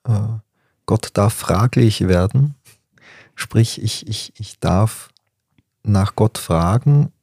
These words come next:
ja, ich, ich habe ein Problem mit, äh, Gott ist das und das. Äh, da versuchen wir etwas dingfest und, und was zu machen, was,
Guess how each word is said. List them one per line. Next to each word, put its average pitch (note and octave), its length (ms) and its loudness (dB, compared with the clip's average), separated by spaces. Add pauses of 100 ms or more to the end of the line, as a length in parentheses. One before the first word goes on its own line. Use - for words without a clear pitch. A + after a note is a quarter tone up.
(140)
ja, G2 480 0 (1300)
ich, - 440 -14
ich A2 180 -4
habe G#2+ 120 2
ein A2+ 80 2
Problem A2+ 420 0
mit, - 300 -2 (200)
äh, A2 160 0 (120)
Gott A2 240 0
ist - 520 -2
das - 240 -2
und G2 160 -4
das. - 280 -4 (640)
Äh, - 60 -18 (1600)
da G#2 120 0
versuchen A#2 460 4
wir A2 100 6
etwas G#2 280 0
dingfest C3 500 4
und, G2 200 0
und G#2 280 -4 (100)
was - 280 -2 (120)
zu - 140 -2
machen, G#2 400 0
was, - 400 -6